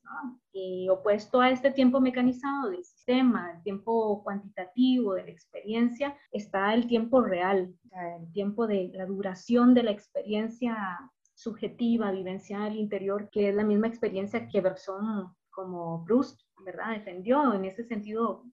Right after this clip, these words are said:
creo que, que para todas o, o para la mayoría, o para algunos, no importa, puede ser este, eh, conocido ese pasaje en donde Proust habla, ¿verdad? De cómo él está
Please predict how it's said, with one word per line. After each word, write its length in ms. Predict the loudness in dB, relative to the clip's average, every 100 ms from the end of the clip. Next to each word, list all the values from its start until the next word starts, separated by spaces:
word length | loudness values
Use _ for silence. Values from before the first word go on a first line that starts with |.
| _
creo 220 | -8 -8
que, 260 | -8 -10 -12 _
que 260 | -20 -20 -14
para 240 | -14 -10
todas 380 | -4 -4 -4 -8
o, 200 | -12 -12
o 160 | -14 -12
para 160 | -12
la 100 | -10
mayoría, 520 | -10 -10 -10 -8 -10 -12 _ -20
o 120 | -16
para 160 | -12 -8
algunos, 320 | -2 -2 0
no 60 |
importa, 560 | -2 -4 -4 -6 -8 -16 -20 -20 -20 _ -2
puede 180 | 0
ser 200 | 0 0
este, 800 | -2 -4 0 4 4 4 0 -4 -6
eh, 160 | -6
conocido 580 | -2 -2 -2 -4 -2 0
ese 540 | -2 -4 -6 -4 -4 -6
pasaje 600 | -6 -2 -2 -2 -6 -6
en 120 | -8
donde 220 | -6 -6
Proust 380 | -6 -6 -8 _ _ -8
habla, 340 | -4 0 0
¿verdad? 280 | 0 0 -2
De 100 | -4
cómo 220 | -6 -8
él 80 | -8
está 680 | -8 -8 -6 -4 -6 -8